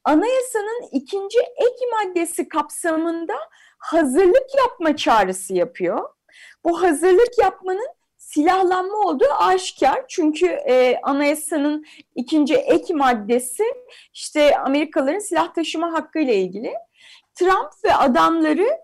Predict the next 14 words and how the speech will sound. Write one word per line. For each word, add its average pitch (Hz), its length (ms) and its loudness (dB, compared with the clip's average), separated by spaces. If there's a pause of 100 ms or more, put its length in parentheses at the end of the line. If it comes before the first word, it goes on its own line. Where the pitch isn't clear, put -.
(240)
hala 415 680 2
ateşle 427 440 -2
oynamaya 330 560 0
devam 339 420 4
ediyor. 180 480 -2 (440)
Yani, 285 600 2 (100)
e, 254 400 6
işte - 680 0 (240)
bu 285 460 0
kaynayan 311 680 0 (180)
kazanda, 262 640 0 (260)
ısıtılan 302 580 -2
kazanda 254 540 0 (480)
insanlar, 311 840 2